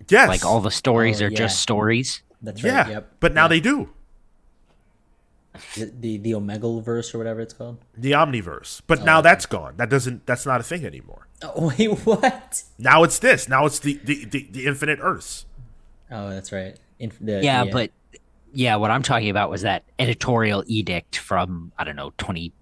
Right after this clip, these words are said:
Speaker 2: fifteen or whatever the fuck.
Speaker 1: Oh, oh,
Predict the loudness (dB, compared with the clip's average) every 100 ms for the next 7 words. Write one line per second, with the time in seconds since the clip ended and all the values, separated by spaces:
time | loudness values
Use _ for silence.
0 | _ _ -14 -10 -10 -10 -12 -10 -10 -8
1 | -8 -6 -6 -6 -6 -6 -14 _ _ _
2 | _ _ _ _ _ _ _ _ _ _
3 | _ _ _ -20 _ _ 4 8 10 8
4 | 8 8 8 6 6 4 0 -4 -10